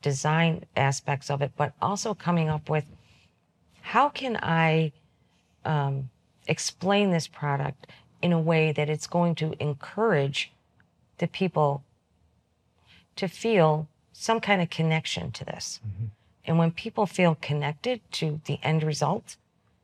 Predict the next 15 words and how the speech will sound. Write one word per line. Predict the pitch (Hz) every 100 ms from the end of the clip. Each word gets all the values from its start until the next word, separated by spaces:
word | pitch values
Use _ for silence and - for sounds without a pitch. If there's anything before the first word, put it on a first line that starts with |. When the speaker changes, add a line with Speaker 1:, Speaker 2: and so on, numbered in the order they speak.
| _ _ _ _
Speaker 1:
they, | 208 214
of | 208
course, | - 135 165 -
like | 165
you | 175
said, | 165 202 165
they, | 147 139 - _ _ _ _
they | 165
step | 160 - - 180 -
things | 170 165 156
up. | 180 - - _ _ _ _ -
They | 165
feel | - 196 180
invested. | 180 165 185 190 - 160 - _ _ - - - _
And | - 170 160 156